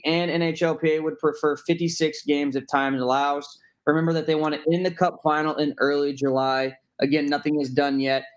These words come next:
Economic issues remain." Now, it seems like for the longest time, I've just been searching on Twitter, N H L start,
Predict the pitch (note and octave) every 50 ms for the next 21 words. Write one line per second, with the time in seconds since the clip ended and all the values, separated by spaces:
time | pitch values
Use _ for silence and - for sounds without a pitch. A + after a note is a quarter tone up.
0 | _ _ _ _ _ - C#3+ D3 - E3 D3+ D3+ D3+ D3 D3+ D3+ D3 D3+ D3+ -
1 | - D#3 D#3 D3 - - D3+ D3 C#3 C3+ B2 - - B2+ C3 B2 C3 C3 B2+ B2
2 | A#2 A2+ A#2+ C3 C3+ C#3 C3+ C3+ - - - - - _ _ _ _ _ _ _
3 | _ E3+ E3+ E3+ - B3+ C4+ C4+ A#3 B3 A3+ F3+ - - G#3+ F#3 F3+ F3 F3+ F#3
4 | F3 E3 E3+ - F3+ F3 E3 D#3+ D#3 D3+ D3 D#3 C#3 C3 E3+ E3 D#3+ D3+ - -
5 | E3+ D#3+ D#3+ - E3+ E3 D#3+ D#3 D3 C#3+ - - D#3+ D#3 D#3+ D#3+ - C#3 D3+ D#3
6 | D#3 D3 - E3 D3 C3+ - - - - C3+ C#3 D3 D#3+ -